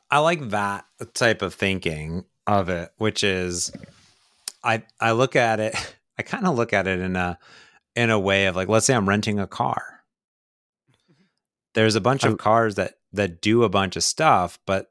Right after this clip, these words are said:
Speaker 1: there's only a certain amount of cars that I know how to drive. So I create a, a discriminated union of cars
Speaker 2: <laughs>
Speaker 1: that I can drive, and then I pick the cheapest one.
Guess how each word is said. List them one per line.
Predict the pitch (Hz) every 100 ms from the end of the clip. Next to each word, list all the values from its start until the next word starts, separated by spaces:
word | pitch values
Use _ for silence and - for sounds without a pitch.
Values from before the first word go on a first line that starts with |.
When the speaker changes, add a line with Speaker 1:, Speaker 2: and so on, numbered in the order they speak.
| _
Speaker 1:
there's | 107 98
only | 113 117
a |
certain | 101 110
amount | 101 98
of | 95
cars | 98 90
that | 90 _
I | 107 107
know | 101
how | 92 92
to | 90
drive. | 78 82 73 - -
So | - 104 -
I | 131
create | - 147 110
a, | 95 95 - 107
a |
discriminated | 92 - - 180 180 180 156 127 120
union | 135 127 101
of | 95
cars | - 104 98 131
Speaker 2:
<laughs> | 156 170 - - - - -
Speaker 1:
that | 113 -
I | 123 139
can | 139 131
drive, | 113 120 139 120 95 87 85 _
and | 117
then | 113 104
I |
pick | 117 107
the | -
cheapest | 92 85 -
one. | - 82